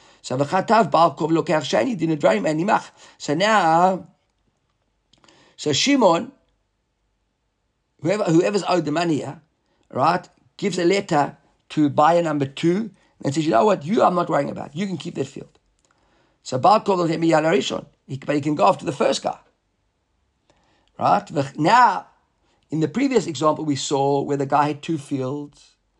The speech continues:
and he sold the two fields, and the wife did a din v'dvarim with the second field and not with the first field, and she came after the first guy. What did Rabbi Meir say? "Aivdat tubata." Why?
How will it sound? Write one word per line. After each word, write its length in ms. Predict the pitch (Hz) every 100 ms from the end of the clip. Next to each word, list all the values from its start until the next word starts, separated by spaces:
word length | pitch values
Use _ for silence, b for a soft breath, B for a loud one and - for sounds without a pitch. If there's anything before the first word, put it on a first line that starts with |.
| b b b b
and 100 | 156
he 40 |
sold 280 | 139 165 160
the 80 | 151
two 220 | - 156
fields, 520 | 139 147 135 131 131
and 160 | - 139
the 80 | 127
wife 320 | 143 151 -
did 100 | 156
a 60 |
din 220 | 143 151 147
v'dvarim 480 | 127 131 143 147
with 160 | 143 139
the 60 | 139
second 340 | 151 147 151
field 340 | 139 139 135
and 60 | 135
not 100 | 143
with 100 | 147
the 60 | 135
first 300 | 143 135 -
field, 340 | 139 131 -
and 120 | 131
she 100 | 151
came 240 | 143 156 147
after 260 | 151 147
the 120 | 147 139
first 340 | 147 139 135
guy. 220 | 117 123
What 140 | 135 170
did 40 |
Rabbi 160 | 208 147
Meir 240 | 131 127
say? 400 | 113 110 135 - b b b b b b _
"Aivdat 520 | 147 151 160 196 196
tubata." 560 | 202 190 185 - 208 131
Why? 360 | 123 143 196